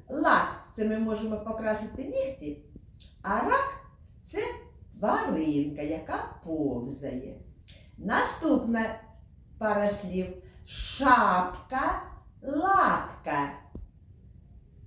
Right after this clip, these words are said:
Шапка, ш,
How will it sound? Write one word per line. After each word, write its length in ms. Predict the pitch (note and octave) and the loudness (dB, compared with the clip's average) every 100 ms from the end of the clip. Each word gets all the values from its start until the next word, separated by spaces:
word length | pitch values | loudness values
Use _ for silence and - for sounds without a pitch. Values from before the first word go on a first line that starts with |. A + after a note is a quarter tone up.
| - | -20
Шапка, 2250 | - - - - - C#4+ C#4+ A#3+ A3 G#3 G#3+ A3 - - - - - - - F4+ A#3 F#3 - - - - - | -14 -8 -6 -6 -4 4 6 6 6 4 2 4 2 2 -8 -16 -20 -20 -4 0 2 2 -2 -10 -20 -20 -18
ш, 640 | - - - - - - | -12 -8 -6 -4 -6 -8